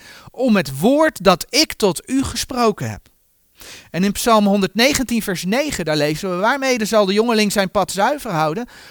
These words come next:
Als hij dat houdt naar uw woord." Dus als we bidden om vervulling met Gods geest, of hij ons wil leiden in ons hele leven,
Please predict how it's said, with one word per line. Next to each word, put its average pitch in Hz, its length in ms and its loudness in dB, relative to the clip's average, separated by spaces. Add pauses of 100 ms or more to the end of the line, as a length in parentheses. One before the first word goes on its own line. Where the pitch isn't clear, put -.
(140)
Als 269 340 2
hij 254 260 4
dat 240 160 4
houdt 233 460 6
naar 262 300 6
uw 254 260 2
woord." 254 500 2 (1080)
Dus 277 220 0
als 302 320 6
we 247 180 6
bidden 247 420 8
om 247 160 8
vervulling 262 560 0
met 185 200 2
Gods - 280 -6
geest, - 580 -2 (600)
of - 100 -8
hij 277 420 2
ons 262 200 2
wil 196 240 8
leiden 233 500 6 (500)
in 196 160 -2
ons 180 160 -2
hele 262 480 6
leven, 262 540 6